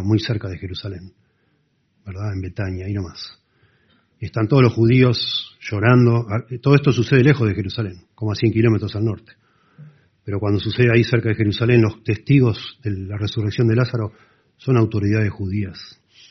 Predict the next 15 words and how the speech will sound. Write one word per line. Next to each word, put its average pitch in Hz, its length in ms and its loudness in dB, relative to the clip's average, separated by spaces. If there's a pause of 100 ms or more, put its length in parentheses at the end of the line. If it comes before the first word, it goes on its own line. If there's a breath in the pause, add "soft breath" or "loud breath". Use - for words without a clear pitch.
(540 soft breath)
Y 110 80 -8
están 127 200 2
llorando, 123 640 2 (420)
porque 101 200 -8
era 101 120 -4
la 95 80 -6
costumbre, 110 580 -6 (800)
y 104 160 -4
ahí 120 200 4
se 120 140 -2
nos 104 120 2
dice 117 240 0
que 110 120 -6
Jesús 113 420 -4
lloró. 101 360 -4